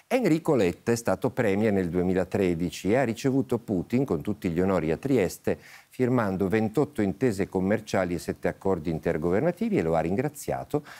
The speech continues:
per la sua disponibilità, amicizia e voglia di cooperare insieme. E Putin lo ha ricambiato invitandolo alle Olimpiadi invernali di Sochi,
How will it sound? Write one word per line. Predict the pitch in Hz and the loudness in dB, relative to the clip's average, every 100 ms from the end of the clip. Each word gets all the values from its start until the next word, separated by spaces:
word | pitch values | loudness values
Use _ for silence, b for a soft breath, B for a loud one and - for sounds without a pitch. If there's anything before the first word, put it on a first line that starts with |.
| B | B
per | - 95 | -4 -2
la | 104 | 0
sua | - 101 | 0 -2
disponibilità, | 90 - 92 90 98 104 104 190 | -2 -4 -2 0 0 -2 -2 -2
amicizia | 113 120 - 123 - | -2 -4 -6 -6 -2
e | 101 | 0
voglia | 90 92 | 0 0
di | 87 | -2
cooperare | - 82 - 80 78 78 | -2 -4 0 0 2 0
insieme. | 80 - 76 190 | -2 -4 -2 -2
E | |
Putin | - 85 - 214 | -2 -6 -4 -4
lo | 76 | -2
ha | |
ricambiato | 76 80 175 76 78 85 98 | -4 -4 -4 -2 -2 -2 -4
invitandolo | 92 - 76 82 82 | -4 -4 -4 -2 0
alle | 78 76 | 0 -2
Olimpiadi | 80 76 92 76 | -4 -4 -4 -4
invernali | 80 98 76 76 78 | -4 -2 -2 -2 -4
di | 76 | -6
Sochi, | 78 147 110 - - | -4 -2 -2 -6 -18